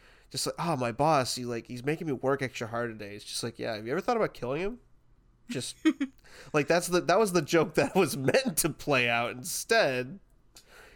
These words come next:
Speaker 1: it got real. It's just like, "Yeah, I've thought about it. What about it?"
Speaker 2: No, I di-, I didn't actually think about
Speaker 1: I
Speaker 2: it.
Speaker 1: know. You gotta go with it. You gotta get better with the improv, man. You gotta go with it.
Speaker 2: My th-,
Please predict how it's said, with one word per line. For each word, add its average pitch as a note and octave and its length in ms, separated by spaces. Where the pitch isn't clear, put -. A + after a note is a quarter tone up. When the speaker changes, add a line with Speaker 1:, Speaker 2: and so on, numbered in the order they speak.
Speaker 1:
it C#3 120
got C3 260
real. C#3 200
It's C3 120
just C#3 180
like, A#2 160
"Yeah, G#2+ 160
I've B2+ 80
thought A2+ 200
about A2 200
it. - 100
What A2+ 120
about A#2 260
it?" - 140
Speaker 2:
No, F#4 160
I F4+ 120
di-, F4 200
I D#4 100
didn't F#4+ 180
actually D#4 280
think C4 180
about C4+ 120
Speaker 1:
I - 100
Speaker 2:
it. - 140
Speaker 1:
know. E3 120
You A2+ 80
gotta C#3+ 180
go D3+ 120
with D3 140
it. G#2 40
You G#2+ 80
gotta G#3+ 200
get D#3 100
better C#3+ 140
with C3+ 120
the C3+ 60
improv, C#3+ 580
man. D3 420
You D#3+ 100
gotta E3 100
go D3 80
with D3 280
it. B2 200
Speaker 2:
My F4 240
th-, F#4 140